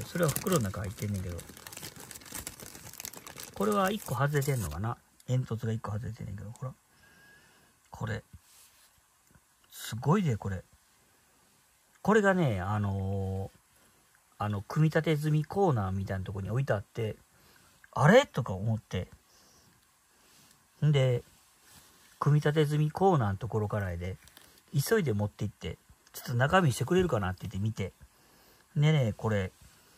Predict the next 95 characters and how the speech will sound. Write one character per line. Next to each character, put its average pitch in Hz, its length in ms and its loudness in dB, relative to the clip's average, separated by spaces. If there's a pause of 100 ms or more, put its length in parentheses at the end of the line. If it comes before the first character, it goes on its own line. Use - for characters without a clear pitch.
(120)
他 254 280 4
に 156 140 2
ね、 110 140 0
あ 101 80 -2
の、 98 400 -4 (600)
ウ 117 40 -2
ォ 156 40 6 (120)
ー - 40 2
タ 233 180 6
ー - 20 6
ラ 226 140 6
イ 190 100 0
ン 110 80 -2
で 92 120 -4
ね、 104 260 -2
あ 107 140 -4
の、 104 120 -4
完 226 280 0
成 208 160 0
し - 80 -6
た 117 100 0
や 104 60 -2
つ - 80 -14
や 92 100 -6
な。 135 240 4 (580)
ウ - 40 -4
ォ - 20 4 (140)
ー - 20 0
タ 226 140 0
ー 220 40 4
ラ 208 140 4
イ 185 60 2
ン 143 60 0
で 104 80 -2
完 190 280 0
成 190 160 0
し - 100 -6
た、 170 380 4 (720)
あ 113 180 2
の、 98 380 -2
も 147 160 6
の 143 80 6
も 101 100 0
あ 98 40 0
っ 101 40 -4
て 143 180 -2
ん 120 60 -2
け 92 80 -6
ど、 104 160 -6
「そ 139 120 0
ん - 20 0
な 160 80 2
ん 135 40 2
い 196 60 2
ら 220 100 2
ん、 196 40 2
い 196 40 0
ら 196 80 6
ん、 151 40 8
い 127 40 4 (200)
ら 202 80 4
ん、 202 80 6
い - 20 2
ら 170 80 2
ん」 - 20 -
っ 117 40 -6
て、 107 80 0
も 107 160 0
う、 - 40 -8 (320)
「そ 233 100 6
ん 214 40 4
な 180 60 4
ん 135 40 4
い 151 60 4
ら 214 140 10
ん - 20 0
か - 80 2
ら」 156 100 6
っ - 20 -8
て、 - 100 -6
「こ - 120 2
れ 220 60 6
だ 214 80 2
け 196 260 0 (320)
お - 120 2
金 185 220 6
は 208 120 6
ち - 100 -2
ゃ 170 80 8
ん 170 60 2
と 131 60 0
払 165 240 6
う - 20 -2
か 131 120 4
ら、 101 200 2